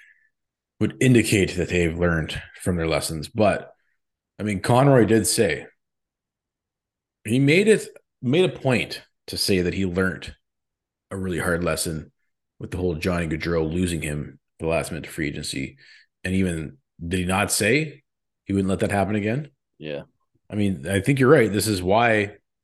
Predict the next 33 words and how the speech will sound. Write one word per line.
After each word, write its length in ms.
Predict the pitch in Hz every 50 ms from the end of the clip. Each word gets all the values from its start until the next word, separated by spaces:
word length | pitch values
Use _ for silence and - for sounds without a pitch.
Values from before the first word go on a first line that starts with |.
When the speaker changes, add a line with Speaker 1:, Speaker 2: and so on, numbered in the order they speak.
| _ -
Speaker 1:
the 80 | 101 104
news 180 | 113 120 110
is 120 | 101 95 -
coming 280 | - 117 110 110 107
out 140 | 104 101 98
today 380 | - 104 110 101 90 98 110 - - _ _ _ _ _ _ _ _ _ _ _ _ _ _ _ _ _
that 540 | - 90 98 95 98 92 90 - - - - - _ _ _ _ _ _ _ _ _ _ _ _ _ _ _ _ _ _ _ _ _ _ -
Toffoli 320 | - - 110 117 117 117
is 100 | 113 101
not 220 | 107 110 95 98 90 -
gonna 320 | - 98 92 73 - 92 85
resign, 500 | 82 80 - 80 73 71 78 113 - - _ _ -
or 120 | - 92 92
he's 100 | 92 92
on 60 | 92
the 60 | 82
trade 300 | 78 - 95 92 90 80
market. 240 | 73 71 73 - 64
I 60 | 80
don't, 220 | 87 82 64 - - _ _ _ -
I 40 | -
don't 80 | - -
Speaker 2:
Well, 80 | 120 110
Speaker 1:
know 60 | 104
Speaker 2:
I 80 | 107
Speaker 1:
if 80 | 110 -
Speaker 2:
think, 200 | - 143 147 131
I 140 | 113 120 135
think 180 | 160 180 165
somebody, 380 | - 160 135 135 135 123 110 110
like, 160 | 104 98 -
confirmed 460 | - 104 95 - - 107 101 95 92
that 140 | 87 85 -